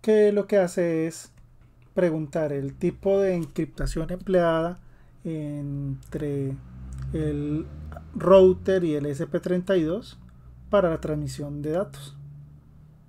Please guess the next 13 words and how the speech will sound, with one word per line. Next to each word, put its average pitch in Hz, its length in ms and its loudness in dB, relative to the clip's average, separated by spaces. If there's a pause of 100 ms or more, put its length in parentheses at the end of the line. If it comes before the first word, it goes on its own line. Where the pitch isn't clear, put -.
(380)
Entonces 151 240 -8
aquí 170 640 -2
se 180 120 -2
mostrará 175 460 -2
en 190 60 2
el 185 80 0
monitor 139 420 -6
serie 185 400 -2 (320)
cuál 143 560 -4 (400)
es 156 140 -2
la 147 180 -6
que 165 100 -14
está 139 560 -12